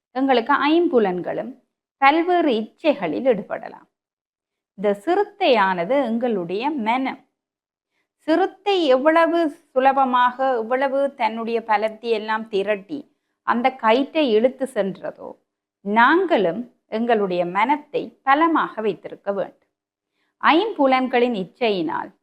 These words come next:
நாங்கள் கெட்ட பழக்கங்களுக்கு ஆளாகலாம். மது, மாது, எத்தனையோ கெட்ட பழக்கங்களுக்கு ஆளாகலாம். ஆனால் இந்த மனம் என்ற ஒரு சக்தி எங்களிடையே இல்-, உள்ளது.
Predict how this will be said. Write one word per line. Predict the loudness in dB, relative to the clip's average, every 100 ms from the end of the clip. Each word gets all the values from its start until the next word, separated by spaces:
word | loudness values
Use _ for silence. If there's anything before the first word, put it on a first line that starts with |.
| _
நாங்கள் | 0 0 0 -2
கெட்ட | -2 -2 -4
பழக்கங்களுக்கு | 0 2 2 -2 -4 -2 -4 -8 -10 -12 -4
ஆளாகலாம். | 0 0 0 -8 -14 -16 _ _ _ _ _ _
மது, | -2 0 -2 0
மாது, | 0 2 0 -4 -6 -12 _ _ _
எத்தனையோ | -10 -4 -2 0 0 0 0
கெட்ட | -6 -4
பழக்கங்களுக்கு | 0 -2 -2 -4 -4 -6 -8 -2
ஆளாகலாம். | 0 0 -2 -6 -10 -16 -18 _ _ _ _ _ 2
ஆனால் | 4 4 2 0 -4 -8 _ _ _ _
இந்த | -6 0 4 4 2 -4 2
மனம் | 2 2 0 0
என்ற | -2 0 0 2 2 0
ஒரு | -4
சக்தி | -10 _ -2 -2 _ _ -2 -2 -4 -8 _ _
எங்களிடையே | 0 4 4 2 -2 -2 0
இல்-, | 0 -2
உள்ளது. | -8 -6 -6 -8